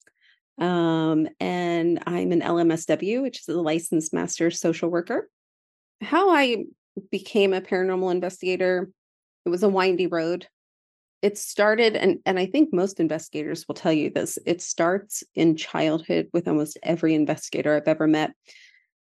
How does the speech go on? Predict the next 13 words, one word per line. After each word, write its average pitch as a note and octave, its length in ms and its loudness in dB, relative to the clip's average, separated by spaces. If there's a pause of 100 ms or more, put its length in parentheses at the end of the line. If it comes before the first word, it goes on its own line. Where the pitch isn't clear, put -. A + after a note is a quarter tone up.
(260)
You F3+ 120 2
know, E3 120 0
we've F#3 180 2
all F3+ 120 2
had E3 180 -4
an C#3+ 80 -6
experience, - 640 -4
something E3+ 320 0
happened. D#3 560 -2 (720)
So G3+ 340 4
for G#3 240 0
me, G#3+ 680 4
um, F3+ 520 0